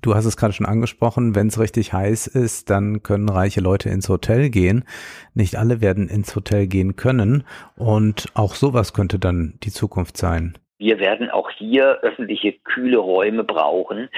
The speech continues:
Speaker 1: <laughs>
Speaker 2: weil viele Wohnungen nicht gekühlt werden können oder sich Menschen den Strom nicht leisten können oder das Stromnetz zusammenbricht. Äh, wenn gleichzeitig alle,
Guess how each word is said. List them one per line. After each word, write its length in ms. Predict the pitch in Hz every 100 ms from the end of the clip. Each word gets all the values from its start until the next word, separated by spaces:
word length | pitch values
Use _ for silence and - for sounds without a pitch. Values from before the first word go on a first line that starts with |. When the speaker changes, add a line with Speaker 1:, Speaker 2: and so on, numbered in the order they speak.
| -
Speaker 1:
<laughs> 160 | - -
Speaker 2:
weil 220 | 87 95 -
viele 320 | 123 120 98
Wohnungen 680 | 104 110 117 113 110 107 101
nicht 180 | 113 -
gekühlt 460 | 95 - 120 131
werden 260 | - 87 90
können 380 | - 95 147 131
oder 280 | 131 135 131
sich 200 | 135 -
Menschen 340 | 120 104 - 113
den 160 | 107
Strom 300 | - - 104
nicht 160 | 98 82
leisten 460 | 76 78 - - 131
können 320 | 139 165 - -
oder 640 | 131 117 117 127 160 220 - - - - -
das 120 | 113
Stromnetz 480 | - - 190 220 127 - -
zusammenbricht. 760 | 107 92 76 76 - - - - -
Äh, 200 | 92 90 -
wenn 240 | 123 165 - - -
gleichzeitig 580 | 101 117 - 131 123 -
alle, 380 | - 113 120